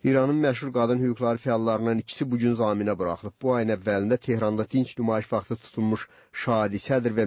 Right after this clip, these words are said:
Məhbubə Abbasquluzadədən başqa otuz'a yaxın fəal da saxlanmışdı. Onlar ötən ilin iyununda qadınlara qarşı ayrı seçkilik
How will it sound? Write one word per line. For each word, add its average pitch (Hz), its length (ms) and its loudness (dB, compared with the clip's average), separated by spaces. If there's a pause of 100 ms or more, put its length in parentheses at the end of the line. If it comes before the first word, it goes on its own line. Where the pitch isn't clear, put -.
Məhbubə 107 420 -2 (120)
Abbasquluzadədən 104 840 -2
başqa 110 260 -4 (200)
otuz'a 131 320 -2
yaxın 123 340 0
fəal 120 360 -2
da 87 80 -4
saxlanmışdı. 92 680 -6 (500)
Onlar 147 360 2 (100)
ötən 123 400 0
ilin 110 240 0
iyununda 107 500 -2
qadınlara 101 600 0
qarşı 101 300 -2
ayrı 101 260 -2
seçkilik 117 400 -2